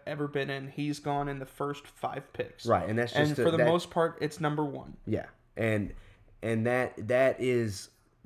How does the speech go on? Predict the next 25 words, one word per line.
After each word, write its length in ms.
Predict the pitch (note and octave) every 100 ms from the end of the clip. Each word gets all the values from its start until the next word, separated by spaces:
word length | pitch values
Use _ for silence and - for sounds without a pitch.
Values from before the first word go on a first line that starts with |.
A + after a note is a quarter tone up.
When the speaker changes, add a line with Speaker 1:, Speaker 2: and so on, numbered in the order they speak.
| F#2
Speaker 2:
that 180 | A#2+ B2+
is 320 | A#2+ G#2 - G2 F#2+
what, 360 | G2+ G#2 F#2+ -
you 160 | G2 G2+
know, 120 | F#2
when 220 | F2+ G2+
you, 80 | G#2 G2+
when 140 | G#2+
you 80 | G2+
look 280 | A2 C#3+ C#3
at 160 | A#2+
it, 160 | A2 F2
that's 320 | G#2+ A#2 -
just, 320 | - G#2+ -
uh, 300 | G2 F#2 F2 F2
another 520 | F2+ G2 G#2+ G#2 G2
accolade 520 | G2 G2+ G2 F#2+ F#2+ F2+
that 120 | F2
you 100 | F#2+
can 140 | F#2
say. 160 | F#2 D#2+
Like, 180 | F2+ G2
he's, 240 | A2+ G2+ - -
he's 260 | - B2 G#2+
been 340 | G2+ G#2+ F#2